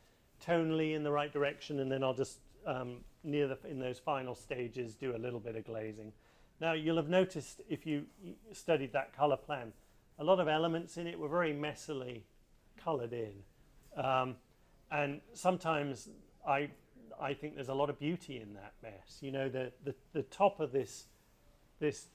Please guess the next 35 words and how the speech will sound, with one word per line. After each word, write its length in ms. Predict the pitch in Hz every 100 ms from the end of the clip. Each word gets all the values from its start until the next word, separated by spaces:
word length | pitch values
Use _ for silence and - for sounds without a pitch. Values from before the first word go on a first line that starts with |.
| -
jug 280 | 165 147 -
here 200 | 127 127
I 80 | 123
left 340 | 131 139 123 143
as 120 | 120
a 40 |
red 360 | 117 135 127 113
band, 480 | 147 147 110 101 101
and 140 | 107
it's 100 | 113 -
sort 120 | 120
of 80 | 120
reddy 300 | 120 120 120
orange 400 | 123 120 107 107
in 100 | 104
the 80 |
top, 320 | 110 143 117 -
and 80 | 123
that's 280 | 131 - - - - - - -
kind 180 | 175
of 60 | 156
strange, 420 | - 165 151 147
and 100 | 131
there's 160 | 127 127
none 300 | 143 156 160
of 160 | 156
the, 200 | 139 135 - - _ - - _ - 247
the, 340 | 131 131 120 127 - -
um, 300 | 131 123 127 165 120
jug 320 | 147 135 127 - -
patterning 580 | - 170 - 151 120 135 - _ -
visible 500 | 131 127 127 139 151 - - -
in 140 | 139 139
it. 180 | - - - - - - -
And 300 | 147 143 147